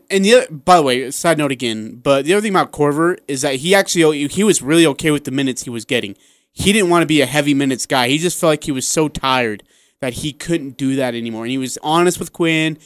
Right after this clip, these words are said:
and Quinn was honest with him. He said, "Look, you're not gonna be a heavy minutes guy.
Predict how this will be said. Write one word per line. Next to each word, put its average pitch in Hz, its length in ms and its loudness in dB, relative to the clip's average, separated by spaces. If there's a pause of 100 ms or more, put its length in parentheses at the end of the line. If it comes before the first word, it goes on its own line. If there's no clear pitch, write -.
(200)
and 127 100 -10
Quinn 240 220 2
was 240 160 0
honest 185 280 2
with - 120 -8
him. 202 100 0
He 165 40 0
said, 160 180 -2
"Look, 196 180 -2
you're 156 80 -4
not 190 160 4
gonna 180 160 -2
be 180 200 0
a 160 40 0
heavy 127 220 -4
minutes 120 260 -6
guy. 104 240 -8